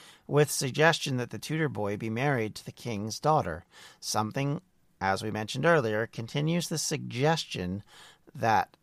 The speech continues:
there was to be a marriage between Elizabeth of York and Henry Tudor, making Stanley's story at least plausible. The reality of it is, we don't know how true it was or how legitimate it was or whether the king actually ever meant it.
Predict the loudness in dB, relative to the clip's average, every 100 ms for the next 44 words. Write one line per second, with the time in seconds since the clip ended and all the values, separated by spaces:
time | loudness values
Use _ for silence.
0 | _ -6 -4 -2 -2 -4 -4 0 0 0
1 | 0 0 0 -4 -10 -6 -4 -4 -4 -4
2 | -4 -4 -2 -2 0 2 0 -2 -20 -20
3 | -20 _ 0 2 2 0 -6 -6 -2 0
4 | 0 -2 -2 0 -2 -4 -14 -20 -20 _
5 | _ _ _ -10 -2 0 2 2 -2 -4
6 | -2 -2 0 0 0 -2 -2 0 0 2
7 | -2 -4 -6 -6 -8 -20 -6 2 4 4
8 | 2 -4 -4 -6 -10 _ _ _ -20 _
9 | _ _ _ _ _ _ _ _ _ _
10 | -2 4 8 8 8 4 4 6 6 4
11 | 0 0 2 4 4 2 0 -2 -4 -2
12 | 0 2 0 0 -2 0 2 2 0 -4
13 | -4 -2 -4 -2 -2 0 -2 -2 -2 -4
14 | -8 -6 -4 -2 -2 -4 -4 -4 -2 -2
15 | -2 -4 -6 -12